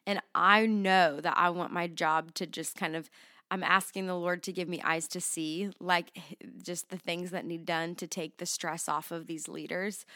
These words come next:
um, who really need to just worry about other things. And so I know that that's, like, my primary focus. And then, uh, my primary, primary focus is just to, like,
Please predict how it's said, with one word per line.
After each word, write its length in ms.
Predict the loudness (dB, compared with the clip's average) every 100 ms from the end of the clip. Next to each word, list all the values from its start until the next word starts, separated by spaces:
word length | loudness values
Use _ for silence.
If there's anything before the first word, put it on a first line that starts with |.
| -20 -16 -2
um, 300 | 2 2 0
who 160 | 0 2
really 320 | 2 2 2
need 180 | 0 -4
to 80 | -6
just 320 | -4 -4 -4
worry 300 | -4 -2 -4
about 240 | -4 -4
other 220 | -6 -8
things. 360 | -8 -8 -8 -8
And 160 | -8 -4
so 100 | 0
I 120 | 0
know 240 | 2 0
that 180 | 2 0
that's, 240 | -2 -6
like, 220 | -8 -10 -12 -20 -20 _ 0
my 140 | 0
primary 460 | 4 4 6 6 2
focus. 560 | 0 -2 0 0 0
And 200 | -2 -4
then, 140 | -4 -4 -4
uh, 60 | -4 -4
my 160 | -6 -6
primary, 460 | -2 -2 0 -2 -4
primary 460 | 0 2 6 4
focus 500 | 4 2 4 0 0 -4
is 160 | -4
just 240 | -4 -4 -2
to, 120 | -4
like, 340 | -2 -4 -6